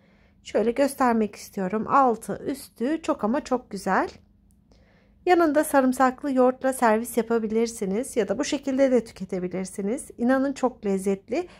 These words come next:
Gönül rahatlığıyla tavsiye ettiğim tariflerimden birisi. Eğer denerseniz yorumlarınızı yorumlar kısmında bekliyorum. Hangi şehirlerden takip ettiğinizde yazarsanız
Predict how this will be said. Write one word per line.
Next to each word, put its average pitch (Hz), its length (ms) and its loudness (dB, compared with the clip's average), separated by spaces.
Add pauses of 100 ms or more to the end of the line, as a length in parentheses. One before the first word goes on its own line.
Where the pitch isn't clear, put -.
(140)
Gönül 302 300 4
rahatlığıyla 226 500 2
tavsiye 247 460 2
ettiğim 208 320 -6
tariflerimden 254 840 2
birisi. 240 560 -4 (760)
Eğer 302 360 4
denerseniz 311 800 -2
yorumlarınızı 269 680 2
yorumlar 262 440 2
kısmında 240 440 -2
bekliyorum. 247 680 -2 (340)
Hangi 359 340 4
şehirlerden 240 680 2
takip 247 360 0
ettiğinizde 220 500 0
yazarsanız 262 720 0